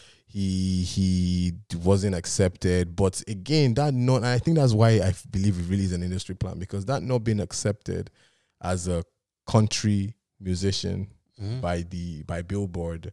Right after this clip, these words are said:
Speaker 2: Yeah.
Speaker 1: was part of the things that pushed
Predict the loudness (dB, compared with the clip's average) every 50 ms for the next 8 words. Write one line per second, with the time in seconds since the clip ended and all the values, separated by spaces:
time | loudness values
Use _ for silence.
0 | -12 -10 -8 -8 -8 -10 -12 _ _ _ _ _ _ _ _ _ _ 2 4 6
1 | 6 4 2 -2 -4 -6 -6 -2 2 2 4 6 4 4 4 0 0 2 2 2
2 | 4 4 2 2 0 -4 -4 -4 -2 -2 -2 -4 _ _ _ _ 0 4 4 4
3 | 4 0 -4 -6 -10 -12